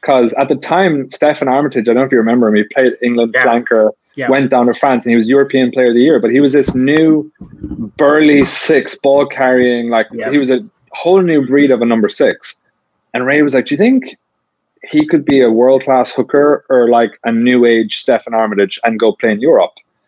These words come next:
Speaker 1: And at the time, Munster were, I think, gonna even bring Joe over for a trial. And Ray and my, and my, and myself and Mags, we were exchanging some texts, whatever. And Ray and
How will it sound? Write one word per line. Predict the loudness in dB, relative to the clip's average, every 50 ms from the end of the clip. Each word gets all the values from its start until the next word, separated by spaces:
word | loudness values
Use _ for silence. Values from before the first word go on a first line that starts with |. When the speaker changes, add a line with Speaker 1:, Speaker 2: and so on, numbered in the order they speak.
| _ _ _ _ _ _ -4
Speaker 1:
And | -2 0 2 2 2
at | 0 0 -2
the | -4 -6
time, | -4 -2 0 0 2 2
Munster | 2 2 2 0 0 0 0 2
were, | 4 4 2 2 -2 -6 -12 _ _
I | -6 -4
think, | -2 -2 -2 -2
gonna | -2 0 2
even | 2 2 0 0 -4 -6 -10 -14 -16
bring | -16 -8 -4 -2 -2 0 0
Joe | 0 2 2 2 2 2
over | 2 0 -2 -4
for | -2 -2 -2
a | -2 -4
trial. | -4 -2 0 2 2 2 0 -2 -4 -10 _ _ -20 -20 _ _ _ _ _ _ _ -4
And | -2 -2 0 0 2
Ray | 2 4 4 2
and | 2 0
my, | -2 -4 -4 -4
and | -4 -4 -4
my, | -4 -4
and | -4 -4 -4
myself | -4 -4 -4 -2 0 2 2 2 0 -2
and | -4 -2
Mags, | 0 0 0 0 0 0 0
we | 2 2
were | 4 4 4
exchanging | 2 0 -2 -6 -4 -2 -2 0 -2 -4
some | -4 -8 -14 -4
texts, | -4 -4 -4 -2 -2
whatever. | 0 0 2 0 0
And | -2 0 0
Ray | 0 2 4 4 2
and | 2 0